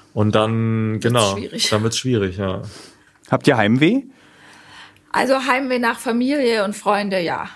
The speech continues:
Speaker 2: definitiv. Also ich vermisse meine Familie super doll. Ist auch super schade, dass Indonesien so weit weg liegt.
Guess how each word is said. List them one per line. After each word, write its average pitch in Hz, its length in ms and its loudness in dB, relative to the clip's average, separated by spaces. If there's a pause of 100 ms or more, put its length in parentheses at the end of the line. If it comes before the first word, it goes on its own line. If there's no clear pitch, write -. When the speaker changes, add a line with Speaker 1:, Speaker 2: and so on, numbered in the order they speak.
(360)
Speaker 2:
definitiv. 196 720 -2
Also 185 640 -2
ich 226 180 0
vermisse 202 800 0 (300)
meine 202 220 0
Familie 202 560 0
super 190 420 -4
doll. 208 500 0 (260)
Ist - 100 -10
auch 196 80 -2
super 208 280 -2
schade, 202 240 0
dass 202 160 -2
Indonesien 202 500 -2
so 190 140 -2
weit 185 200 0
weg 208 220 0
liegt. 208 340 -2